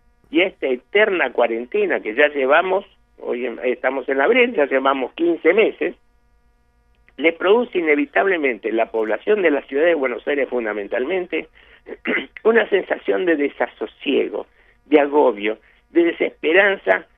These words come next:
por no ver el fondo del túnel, porque vemos que la política no responde, porque hay enfrentamiento entre políticos y le-, la ciudadanía de a pie no entiende mucho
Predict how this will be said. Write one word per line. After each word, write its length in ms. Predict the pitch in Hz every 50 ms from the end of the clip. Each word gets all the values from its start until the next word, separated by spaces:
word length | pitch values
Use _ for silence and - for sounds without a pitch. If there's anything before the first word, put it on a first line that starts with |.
| _ _ _ _ _ _ _ _ _ _ _ _
por 180 | - 175 175 175
no 180 | 202 214 214 190
ver 180 | 208 202 196
el 160 | 190 175 160
fondo 360 | - - 185 190 185 170 165 156
del 220 | 143 135 135 135
túnel, 440 | - 156 156 135 120 110 107 104 107 _
porque 320 | - - 135 139 - 143 143
vemos 300 | 156 160 160 156 139 -
que 100 | - -
la 140 | 107 107 104
política 560 | - 110 113 120 143 - - 127 120 110 101
no 160 | 101 110 123
responde, 640 | 123 120 120 104 - - 160 143 139 143 143 160 165 -
porque 320 | _ 120 107 92 - - 95
hay 200 | 104 110 113 107
enfrentamiento 800 | 110 117 - - 120 117 107 - 110 110 113 123 131 123 - 117
entre 240 | 110 104 - 107 -
políticos 600 | - - 107 113 123 135 131 - 123 113 117 101 -
y 120 | 104 107 104
le-, 280 | 101 98 95 87 101 104
la 180 | 101 113 110
ciudadanía 580 | - - 117 110 110 107 110 113 120 131 135 127
de 120 | 117 104
a 40 | 101
pie 260 | - - 123 123 127 127
no 140 | 117 110
entiende 500 | 110 107 104 - - 139 143 143 131 113
mucho 460 | 104 117 127 147 139 - 139 127 117